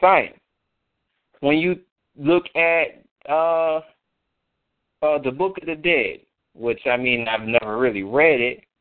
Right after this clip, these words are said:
but for the most part, it's good at understanding principle. But it, there's a lot of missing elements from that, just, there's, just like there's a lot of missing elements from the Quran. Um, but when you open the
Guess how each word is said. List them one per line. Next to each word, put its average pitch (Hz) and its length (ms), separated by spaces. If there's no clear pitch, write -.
but 139 220
for 147 140
the 127 100
most 139 320
part, 143 280
it's 135 180
good 147 220
at 120 180
understanding 139 800
principle. 127 580
But 151 140
it, 151 200
there's 160 280
a 147 40
lot 165 400
of 180 100
missing 175 340
elements 156 520
from 160 120
that, 156 200
just, 143 160
there's, 143 240
just 156 240
like 147 220
there's 147 200
a 131 40
lot 143 300
of 143 80
missing 147 360
elements 143 480
from 143 140
the 131 80
Quran. 170 440
Um, 139 680
but 160 180
when 175 200
you 180 180
open 180 380
the 147 80